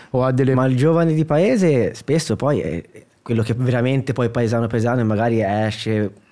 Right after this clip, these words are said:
Speaker 2: guarda poco, e poi la mentalità è questa,
Speaker 1: Sì,
Speaker 2: eh,
Speaker 1: ma
Speaker 2: il
Speaker 1: perché
Speaker 2: solco,
Speaker 1: la
Speaker 2: eh.
Speaker 1: maggior parte delle persone non c'è paese o città e non c'è neanche la latitudine che dove, della quale, nella quale tu ti sposti. Il problema del mondo è la razza umana.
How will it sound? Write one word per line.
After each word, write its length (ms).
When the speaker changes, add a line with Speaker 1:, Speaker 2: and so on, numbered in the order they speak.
Speaker 2:
guarda 520
poco, 600
e 160
poi 180
la 80
mentalità 380
è 60
questa, 340
Speaker 1:
Sì, 80
Speaker 2:
eh, 20
Speaker 1:
ma 100
Speaker 2:
il 60
Speaker 1:
perché 180
Speaker 2:
solco, 160
Speaker 1:
la 60
Speaker 2:
eh. 40
Speaker 1:
maggior 320
parte 280
delle 160
persone 640
non 160
c'è 240
paese 420
o 40
città 640
e 80
non 140
c'è 180
neanche 380
la 80
latitudine 640
che 160
dove, 320
della 220
quale, 300
nella 240
quale 180
tu 100
ti 140
sposti. 400
Il 120
problema 800
del 180
mondo 460
è 80
la 100
razza 340
umana. 500